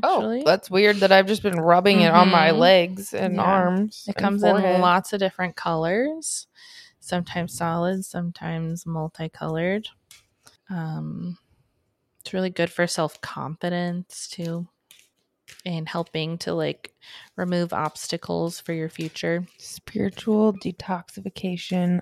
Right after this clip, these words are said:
Speaker 1: abilities and a tendency to transform negative energy into positive energy, boosting mental clarity and promoting peace of mind.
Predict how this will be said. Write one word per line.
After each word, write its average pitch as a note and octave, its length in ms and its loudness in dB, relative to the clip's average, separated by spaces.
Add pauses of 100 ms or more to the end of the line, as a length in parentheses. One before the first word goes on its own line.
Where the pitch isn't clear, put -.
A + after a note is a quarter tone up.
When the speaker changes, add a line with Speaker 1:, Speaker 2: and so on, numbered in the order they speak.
Speaker 1:
abilities F3+ 800 -2
and F3 140 -2
a E3 60 -2
tendency G3 680 -2
to F3+ 140 -2
transform F#3 880 -4
negative F#3 400 -2 (100)
energy F#3 580 -2
into F#3 280 -4
positive F#3+ 680 -6
energy, F#3 560 -6 (1000)
boosting F#3+ 560 -4
mental A#3+ 300 -8
clarity G3 720 -6
and F#3+ 200 -12
promoting G3 460 -6
peace A3 340 -14
of A#3 120 -8
mind. F#3+ 600 -6